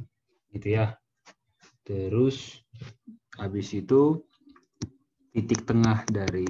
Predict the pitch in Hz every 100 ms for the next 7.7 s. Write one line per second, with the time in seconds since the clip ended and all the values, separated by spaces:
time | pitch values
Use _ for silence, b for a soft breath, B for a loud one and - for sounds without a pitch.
0 | 98 95 101 131 139 104 92 90 90 -
1 | - - 110 92 87 - - - - -
2 | 110 107 110 107 110 104 110 123 104 104
3 | 113 131 120 - 92 - 110 - 101 101
4 | 101 107 95 92 92 - b - - -
5 | - 98 95 95 98 104 101 92 90 90
6 | 92 - 95 98 120 104 98 113 - -
7 | - - - _ - 101 92